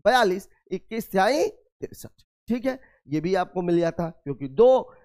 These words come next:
ए, दो आ गया था, तीन आपको दिया ही हुआ था, एचसीएफ़ आपने निकाल ही लिया। इस सवाल का जवाब कितना हो जाएगा? ट्वेंटी वन दिया गया है आपको ऑप्शन नंबर एक में।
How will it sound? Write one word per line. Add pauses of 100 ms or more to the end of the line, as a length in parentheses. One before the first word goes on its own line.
(140)
ए,
दो
आ
गया
था,
तीन
आपको
दिया
ही
हुआ
था,
एचसीएफ़
आपने (300)
निकाल
ही
लिया। (360)
इस
सवाल
का
जवाब
कितना
हो
जाएगा?
ट्वेंटी
वन (300)
दिया
गया
है
आपको (360)
ऑप्शन
नंबर (280)
एक
में।